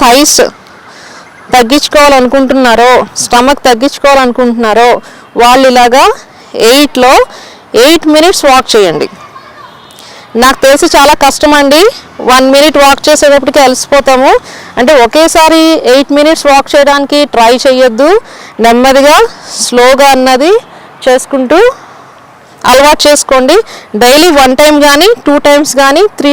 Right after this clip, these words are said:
టైమ్స్ కానీ, అంటే మీ ఓపికను బట్టి చేసుకోవచ్చు. Just వాకింగే కదా, ఏం ప్రాబ్లం లేదండి. ఇప్పుడు మీకు నేను స్పిరిచువల్గా కూడా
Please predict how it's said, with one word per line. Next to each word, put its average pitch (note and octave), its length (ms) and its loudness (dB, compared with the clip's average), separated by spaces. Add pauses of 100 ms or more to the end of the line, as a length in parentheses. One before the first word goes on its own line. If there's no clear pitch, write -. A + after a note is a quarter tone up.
టైమ్స్ C#4 320 -2
కానీ, G#3 180 0 (380)
అంటే B3 120 -2 (100)
మీ D4 100 -2 (220)
ఓపికను D4 440 -2
బట్టి D4 260 -2
చేసుకోవచ్చు. B3+ 440 -2 (100)
Just B3 280 -2
వాకింగే F4 440 -2
కదా, E3+ 160 0 (560)
ఏం D#4 80 0 (100)
ప్రాబ్లం B3+ 300 0 (100)
లేదండి. - 360 -4 (1400)
ఇప్పుడు D#4 240 -2
మీకు D#4+ 180 -2
నేను E4 160 0 (160)
స్పిరిచువల్గా F4 640 -2
కూడా E4+ 160 2